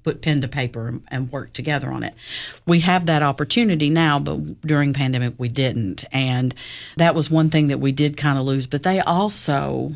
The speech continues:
learned, some of them, I, I feel like they really did learn how to obtain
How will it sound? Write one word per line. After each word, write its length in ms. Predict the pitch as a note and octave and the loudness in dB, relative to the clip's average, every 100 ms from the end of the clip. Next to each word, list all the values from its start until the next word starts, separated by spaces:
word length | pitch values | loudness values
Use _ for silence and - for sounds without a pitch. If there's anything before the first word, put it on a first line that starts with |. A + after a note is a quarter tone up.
| - | -4
learned, 480 | D3 D3 C3+ C3 C3+ | 0 2 2 0 -2
some 500 | - - F#3+ G3 F#3 | -6 -2 2 4 4
of 140 | D3 | 0
them, 240 | D3 C#3 C3+ | 0 2 2
I, 160 | C3 - | 0 0
I 160 | C#3 | -2
feel 320 | C#3 - C#3+ C3 | 0 -2 0 0
like 180 | C3 | -2
they 140 | B2+ C3 | -2 -2
really 260 | C#3+ C#3+ C#3 | 0 0 0
did 220 | C#3+ C3 | -2 -2
learn 480 | C3 C3 B2+ B2 - | 0 0 0 -2 -8
how 380 | _ - C#3+ C3 B2 | _ 0 0 0 -2
to 400 | - B2 A#2+ A#2 - _ _ | -4 -2 -4 -8 -14 _ _
obtain 760 | B2+ B2+ - C3+ B2+ B2 B2 B2+ | -6 -6 -4 -2 0 0 -2 -6